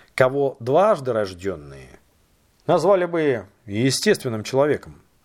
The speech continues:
Эпикурейство лишь с большой натяжкой и только благодаря его утончённости и стоизм, только своей глубоко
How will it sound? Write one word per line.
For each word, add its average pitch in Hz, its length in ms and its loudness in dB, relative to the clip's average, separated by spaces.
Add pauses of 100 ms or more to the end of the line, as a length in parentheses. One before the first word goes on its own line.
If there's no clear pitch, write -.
(680)
Эпикурейство 190 760 2
лишь 151 340 2
с 123 120 -4
большой 143 560 2
натяжкой 147 840 0
и 117 80 -8
только 190 300 2
благодаря 147 540 2
его 139 180 0
утончённости 131 840 -2
и 135 100 -2
стоизм, 127 600 0 (680)
только 165 380 4
своей 123 320 0
глубоко 120 560 0